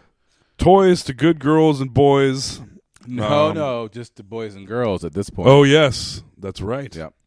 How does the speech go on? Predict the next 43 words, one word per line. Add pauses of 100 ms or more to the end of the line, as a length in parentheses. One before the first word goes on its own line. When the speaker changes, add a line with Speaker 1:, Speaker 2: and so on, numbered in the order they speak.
(920)
Speaker 1:
Yeah.
Speaker 2:
So
we
see
the
Speaker 1:
To (200)
all
the
Speaker 2:
hourglass.
Speaker 1:
boys
and
girls
on
earth.
Speaker 2:
Yep. (680)
Speaker 1:
As
long
as
they
believe
in
Jesus. (840)
Speaker 2:
Oh, (400)
they
don't
go
Speaker 1:
Um,
Speaker 2:
that
far.
Speaker 1:
<laughs>
And
they
sure
don't. (460)
But
that's
fine. (640)
Um, (1000)
and
there's
a
little
break